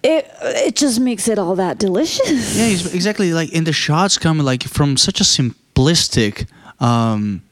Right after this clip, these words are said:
Speaker 2: scenarios or some sim-, like, the s-, the, the scenes are so simple. They are not w-, so, like, well fabricated, or it doesn't seem forced at all. And they make it so beautiful, so beautiful. Which country do you want to start?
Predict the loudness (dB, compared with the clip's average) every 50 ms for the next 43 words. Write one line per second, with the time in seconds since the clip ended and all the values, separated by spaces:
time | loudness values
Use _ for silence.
0 | _ -2 0 2 2 2 2 2 2 4 2 2 2 2 2 0 0 0 0 0
1 | 0 0 0 0 0 0 0 0 0 0 0 0 -2 -2 -2 -2 -2 -2 -2 -2
2 | -8 _ -2 2 2 2 2 0 -2 -4 -2 0 0 -2 -2 -6 -14 -6 -2 0
3 | 2 2 2 2 2 2 2 2 2 2 0 0 0 0 0 0 0 2 2 4
4 | 4 4 4 4 4 2 2 0 -2 -6 _ _ 0 2 2 2 2 2 0 0
5 | -2 -2 -2 0 0 0 2 2 2 2 2 0 0 0 -2 -4 -4 -4 -4 -2
6 | 0 2 2 2 2 2 0 0 0 -2 -2 0 0 2 0 0 -2 -2 -2 0
7 | 0 0 -2 -2 -2 -2 -2 0 0 0 0 0 0 0 0 0 -2 -2 -4 -8
8 | _ _ 0 0 2 2 2 2 0 0 0 0 -2 -2 -4 -4 -2 0 2 2
9 | 2 2 0 0 0 0 0 0 0 -2 -2 -2 -2 0 0 0 0 0 0 0
10 | 0 0 0 0 2 2 2 2 2 0 0 -2 -6 _ -4 0 2 4 4 4
11 | 2 2 0 -4 -6 -8 -8 -8 -8 -8 -10 _ _ -4 0 2 2 2 0 0
12 | 0 0 2 0 0 -4 -6 -6 -8 -8 -8 -8 -12 _ _ 0 2 2 2 2
13 | 0 0 0 0 0 -2 -2 0 0 0 0 0 -2 -2 -2 -4 -2 -2 0 -2
14 | -2 -2 -4 -8 -12